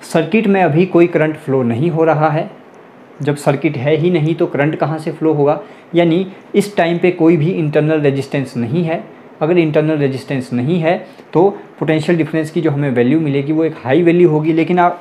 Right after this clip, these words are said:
अगर आप यहाँ पे देखें तो ये cell circuit में connected है। अगर circuit में connected है तो current flow हो रहा है। अगर current flow हो रहा है तो यहाँ पे कुछ ना कुछ internal resistance होगा, कुछ ना कुछ internal resistance होगा,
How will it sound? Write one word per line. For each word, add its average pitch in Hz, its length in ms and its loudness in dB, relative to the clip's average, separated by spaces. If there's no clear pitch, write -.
अगर 147 160 2
आप 160 160 2
यहाँ 127 280 0
पे 180 100 2
देखें 160 360 -2
तो 175 60 2
ये 180 280 4
cell 196 380 0
circuit 170 300 0
में 180 160 -2
connected 147 400 0
है। 170 320 -2
अगर 185 140 2
circuit 170 380 -2
में 185 140 0
connected 151 400 -2
है 147 120 0
तो 165 120 -2
current 147 320 -2
flow 147 320 2
हो 170 100 2
रहा 160 280 0
है। 180 180 -6
अगर 175 180 2
current 160 300 0
flow 160 300 2
हो 160 120 2
रहा 165 260 2
है 165 320 0
तो 151 60 0
यहाँ 143 260 2
पे 165 120 -2
कुछ 151 260 -4
ना 165 100 0
कुछ 147 220 -6
internal 147 500 0
resistance 123 580 -2
होगा, 151 220 4
कुछ 143 180 -6
ना 165 100 -2
कुछ 160 200 -6
internal 135 400 -2
resistance 117 560 -4
होगा, 175 320 2